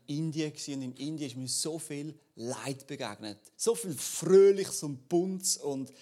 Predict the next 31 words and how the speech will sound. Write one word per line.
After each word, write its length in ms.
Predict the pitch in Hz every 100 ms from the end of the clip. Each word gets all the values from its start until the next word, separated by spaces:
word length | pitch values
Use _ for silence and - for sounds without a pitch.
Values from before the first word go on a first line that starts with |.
| - -
Interessantes, 1040 | 160 156 151 143 - 147 156 185 185 - - -
aber 280 | 147 151 147
auch 80 | 151
so 320 | - - 185
viel 400 | 190 156 156 160 156 _ _ _ _ 110
Leid, 580 | 110 120 120 123 101
so 140 | - 196
viele 180 | 214 190
Menschen 640 | 165 156 156 185 - 175
in 300 | 147 143 139
Not. 560 | 147 143 104 - - - - - -
Und 420 | 160 151 151 - -
ich 160 | 170 139
weiss, 320 | 170 185 -
ich 120 | 170
bin 200 | - 175
mal 240 | 170 160 160 -
<clears throat> 100 | 208
allein 420 | 170 139 135 185
unterwegs 560 | 202 190 160 156 160 -
gewesen, 320 | - 175 156 _ _ - - _ _ -
also 260 | 139 127 139
auf 40 | 127
einem, 140 | 120 -
auf 140 | 127
einem 240 | 127 120
Markt. 460 | 110 127 170 - - - - -
Und 140 | 143
dann 80 | 156
ist 160 | 170 156
mir 200 | 151